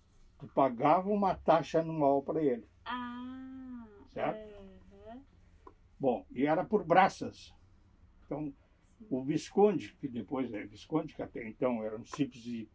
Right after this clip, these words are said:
Speaker 1: pelado português, que dá origem a Fábio Simões Lopes, é, se instala ali na,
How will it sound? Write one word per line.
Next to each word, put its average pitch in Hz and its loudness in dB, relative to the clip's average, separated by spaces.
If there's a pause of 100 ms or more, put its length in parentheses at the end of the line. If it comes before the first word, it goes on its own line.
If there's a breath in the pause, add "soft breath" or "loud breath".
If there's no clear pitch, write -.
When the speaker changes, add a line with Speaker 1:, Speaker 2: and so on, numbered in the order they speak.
(140)
Speaker 1:
pelado 139 6
português, 135 -4 (580)
que 143 -10
dá 117 -6
origem 110 -4
a 101 -12
Fábio 117 -18
Simões - -6 (520)
Lopes, - -8 (1200)
é, 110 -6 (1300)
se - -12
instala 135 0
ali 113 -2
na, 104 -8